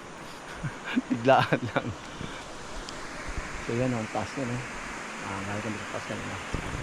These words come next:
Wala lang kami. <laughs> Pag kami uwi mamaya doon sa, ah, yan, sa pupunta lang kami mamaya.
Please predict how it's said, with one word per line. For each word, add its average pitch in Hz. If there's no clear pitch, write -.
Wala 113
lang 113
kami. 131
<laughs> -
Pag 113
kami 117
uwi 110
mamaya 107
doon 98
sa, 98
ah, 139
yan, 156
sa 151
pupunta 165
lang 165
kami 165
mamaya. 139